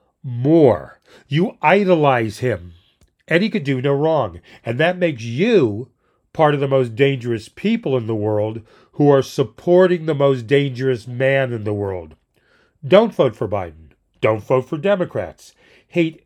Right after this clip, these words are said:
everything the Democrats stand for. That's fine. But don't. Choose as your leader someone you follow blindly, a man who's bereft of any moral compass,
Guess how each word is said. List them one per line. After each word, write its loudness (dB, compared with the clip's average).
everything 0
the -4
Democrats -4
stand -6
for. -8
That's -4
fine. -4
But -4
don't. 4
Choose 0
as -4
your 0
leader -2
someone 0
you -4
follow 2
blindly, -4
a -4
man 0
who's 0
bereft -2
of -6
any -4
moral 2
compass, -6